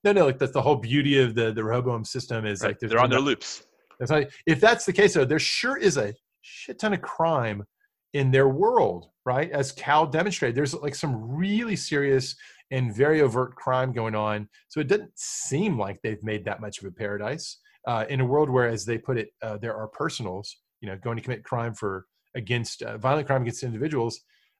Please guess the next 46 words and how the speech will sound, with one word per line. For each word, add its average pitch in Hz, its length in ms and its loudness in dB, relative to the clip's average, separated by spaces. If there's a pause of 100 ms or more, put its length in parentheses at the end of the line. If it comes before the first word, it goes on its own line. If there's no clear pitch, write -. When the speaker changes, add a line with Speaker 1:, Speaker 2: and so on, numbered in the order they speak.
(140)
Speaker 1:
I 139 60 -4
mean, 127 320 0
are 127 80 -4
we 143 80 0
just 147 140 -4
supposed 143 180 2
to 151 60 0
think, 131 140 2
like, 123 180 2
"Yeah, 151 180 6
Rehoboam 139 680 4
considers 127 340 0
that 123 240 0
part 120 160 2
of, 104 140 -4
like, 107 200 -4
some 117 220 -4
acceptable, 117 840 -4 (600)
uh, 104 280 -6 (200)
you 113 60 -10
know, 104 100 -10
safety 127 360 -2
valve 120 320 2
level 110 260 -2
of 95 80 -6
violence 110 420 -4
in 123 60 -6
their 113 140 -4
society"? 127 640 -8 (240)
Speaker 2:
Yeah, 98 160 -6 (160)
I 95 40 -6
mean, 104 80 -2
that's, 104 160 -2
that's 98 280 -4
where 90 100 -8
we 92 100 -10
are. 92 220 -8 (300)
<laughs> - 280 -4
Speaker 1:
Yeah. 107 280 -4
Speaker 2:
But 170 180 8
I, 147 80 -4 (160)
so 202 220 4
I 160 60 2
still 196 200 0
liked 165 260 0
it, - 200 -6